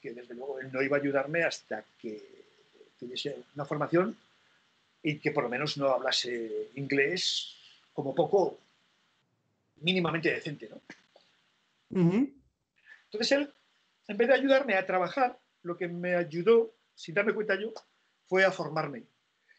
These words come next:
Speaker 1: Y entonces, cuando aprobé la selectividad, aquello de ciencias de la información, en vez de una universidad, era una discoteca, y, claro, rápido se dieron cuenta que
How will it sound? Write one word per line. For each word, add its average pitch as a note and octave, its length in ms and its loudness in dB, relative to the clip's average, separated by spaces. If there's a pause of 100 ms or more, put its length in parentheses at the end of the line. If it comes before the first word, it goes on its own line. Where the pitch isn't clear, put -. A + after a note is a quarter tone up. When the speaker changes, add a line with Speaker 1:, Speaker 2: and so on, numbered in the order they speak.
(120)
Speaker 1:
Y F3+ 640 -4 (1120)
entonces, G#3+ 1200 -2
cuando G#3+ 800 -6
aprobé G3+ 240 -2
la A#3 80 4
selectividad, C#4 1400 2 (960)
aquello A3 300 -6
de G3+ 80 -4
ciencias A3 240 -2
de G#3+ 60 -2
la G#3 60 0
información, G#3+ 680 2
en G#3 160 -8
vez A3 220 6
de G#3 140 8
una A3 280 -6
universidad, G#3+ 720 4
era A3 100 -2
una G#3+ 100 -2
discoteca, C4+ 640 4 (640)
y, G3+ 380 -8 (800)
claro, G#3+ 220 0
rápido G3 180 -2
se F#3 120 -4
dieron D4+ 200 6
cuenta A#3+ 220 6
que C4+ 100 4